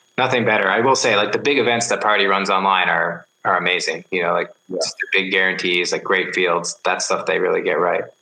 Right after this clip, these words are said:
Speaker 2: They do, and I, you know, they re-, and they really, Rob is focused. He wants to do the one re-entry max. He wants to keep it, try to keep it fair, try to do things that are,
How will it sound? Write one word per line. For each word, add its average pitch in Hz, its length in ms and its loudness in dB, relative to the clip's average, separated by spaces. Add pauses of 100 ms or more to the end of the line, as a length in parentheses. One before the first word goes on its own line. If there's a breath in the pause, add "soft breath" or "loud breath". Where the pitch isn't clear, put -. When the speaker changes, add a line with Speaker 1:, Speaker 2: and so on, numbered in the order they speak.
(260)
Speaker 2:
They 190 140 0
do, 175 240 0
and 160 100 -2
I, 151 180 0
you 160 80 -4
know, 165 100 0
they 160 140 2
re-, 165 140 0
and 165 120 -2
they 170 120 -2
really, 170 300 0 (160)
Rob 143 300 0
is 139 140 -2
focused. 135 400 -4
He 143 60 -8
wants 131 240 -2
to 135 100 -8
do 123 140 -4
the 120 100 -2
one 127 220 -2
re-entry 123 480 -4
max. 113 300 -4
He 123 40 -8
wants 120 140 -6
to 123 80 -10
keep 139 260 -8
it, 131 140 -6
try 139 160 0
to 131 80 -2
keep 127 160 -6
it 120 80 -6
fair, 120 320 -2
try 127 180 -2
to 120 80 -6
do 120 160 -6
things 120 320 -8
that 113 120 -2
are, 107 260 0